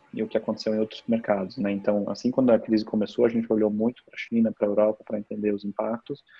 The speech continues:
Na retomada, a gente tá fazendo a mesma coisa. Acontece que, é, aparenta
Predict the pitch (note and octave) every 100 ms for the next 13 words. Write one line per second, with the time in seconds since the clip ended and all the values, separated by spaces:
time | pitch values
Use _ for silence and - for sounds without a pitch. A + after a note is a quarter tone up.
0 | - - - - A#2+ A#2 A2+ G#2+ A2+ A2+
1 | A#2 A2+ A#2 A2+ A2+ A2 A#2 A#2 B2+ -
2 | G#2 G2 - _ - - - _ _ _
3 | - - C3+ C#3 D#3+ D3+ - C3 G#2+ -
4 | _ _ - A#2 A2+ G#2 G2+ - _ _
5 | _ _ - - B2+ A#2+ D3 C#3+ G#2+